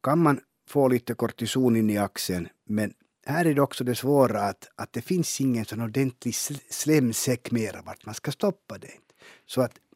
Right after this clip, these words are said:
det vill inte alltid hjälpa. Inte. Och man fortsätter med sin fysioterapi och om det är riktigt jäkli-, jäkligt efter ett halvt år, men helst inte före,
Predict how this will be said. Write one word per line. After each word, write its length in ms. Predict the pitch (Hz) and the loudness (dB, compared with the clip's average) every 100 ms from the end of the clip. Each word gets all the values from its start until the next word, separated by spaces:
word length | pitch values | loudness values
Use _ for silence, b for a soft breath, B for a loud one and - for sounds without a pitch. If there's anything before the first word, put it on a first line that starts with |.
| _ _ | _ _
det 120 | 156 | -4
vill 180 | 151 147 | 0 0
inte 200 | 131 120 | 0 0
alltid 320 | 110 - - | -2 -6 -18
hjälpa. 440 | - - _ - - | -18 -18 _ -18 -18
Inte. 180 | - _ B B B B B _ | -20 _ B B B B B _
Och 320 | 123 131 - - _ _ _ _ | 0 0 -2 -14 _ _ _ _
man 120 | 131 | 0
fortsätter 600 | 120 185 175 139 - 117 | 6 6 6 4 0 0
med 160 | 107 101 | 0 0
sin 160 | - 95 | -2 -2
fysioterapi 1080 | - 143 147 127 - 113 110 - 107 98 - _ _ _ _ _ _ - | 0 2 4 4 2 0 -2 -2 -2 -2 -6 _ _ _ _ _ _ -10
och 240 | 95 101 - - - | -8 -8 -12 -20 -12
om 180 | 110 98 | -10 -8
det 60 | 101 | -4
är 20 | |
riktigt 480 | 135 151 - 156 - | -4 -4 -4 -2 2
jäkli-, 360 | 143 123 127 135 | 2 2 2 4
jäkligt 440 | 135 - 120 - | 2 0 -4 -2
efter 240 | 120 - 113 | -4 -4 -8
ett 140 | - | -2
halvt 480 | - 147 - - - | 2 4 2 -4 -2
år, 180 | 190 131 | 0 0
men 120 | 117 | 0
helst 300 | 113 131 - | 0 0 -2
inte 140 | 95 - | -10 0
före, 360 | 127 139 139 | 4 4 2